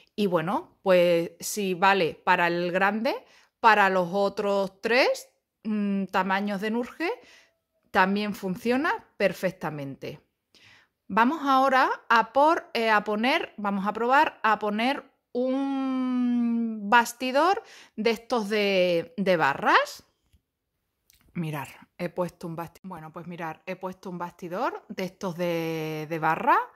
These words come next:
que pesa, que pesa más. Lo podemos poner más grande o más pequeño.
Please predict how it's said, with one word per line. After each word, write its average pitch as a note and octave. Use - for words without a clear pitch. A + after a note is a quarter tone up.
que G3
pesa, F3
que F3
pesa E3+
más. A3
Lo A#3
podemos F#3
poner F3+
más D#3+
grande C4
o G3+
más G3
pequeño. A3